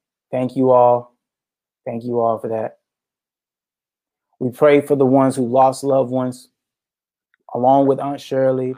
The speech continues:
along with others who've been shot and others, uh, who've been lost their family members in ways of sickness.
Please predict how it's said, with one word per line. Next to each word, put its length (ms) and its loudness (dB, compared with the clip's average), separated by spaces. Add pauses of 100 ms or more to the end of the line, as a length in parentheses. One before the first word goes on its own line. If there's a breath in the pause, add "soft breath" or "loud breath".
(120)
along 460 -2
with 160 2 (340 soft breath)
others 500 2 (160)
who've 180 -4
been 180 -2
shot 580 -2 (440)
and 240 -6
others, 520 2
uh, 520 2
who've 220 -6
been 160 -2
lost 280 0
their 340 -2
family 380 0
members 580 0
in 200 -6
ways 300 2
of 120 -6
sickness. 640 -4